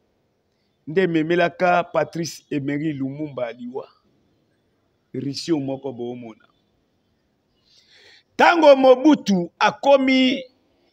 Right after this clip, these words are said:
na suka contre communauté internationale toujours. Akimaka na Russie. E Risi basimbaka ye malamu te,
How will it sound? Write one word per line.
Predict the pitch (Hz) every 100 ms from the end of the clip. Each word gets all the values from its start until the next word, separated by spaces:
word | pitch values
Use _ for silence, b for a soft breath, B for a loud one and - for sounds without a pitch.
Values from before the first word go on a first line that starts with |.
| _ _ _ _ _ -
na | 185
suka | 170 - 254 - 175
contre | - 285 330 339 240 226 208
communauté | 220 202 196 190 190 240 233 226 -
internationale | 208 - 185 170 160 - 156 160 147 -
toujours. | 160 127 131 117 - _ _ _ _ _ _ _ _ _ _ _ b b b b _
Akimaka | 165 - - 285 294 262 - 269 254 240 - - _
na | 160 160
Russie. | 131 - - - _ _ _ _ _ _ _ _ _ _ _ _ _ -
E | 170 233
Risi | 247 247 302
basimbaka | 277 214 - 247 233 220 226
ye | 220
malamu | 196 170 196 185 160
te, | - 247 247